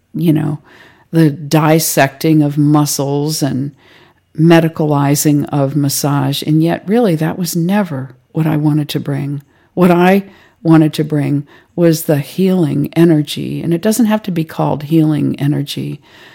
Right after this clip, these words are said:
because, you know, sometimes I, I think that people do a disservice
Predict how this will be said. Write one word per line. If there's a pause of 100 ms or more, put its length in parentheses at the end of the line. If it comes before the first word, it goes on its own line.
(200)
because, (680)
you
know,
sometimes
I, (120)
I
think
that
people
do
a
disservice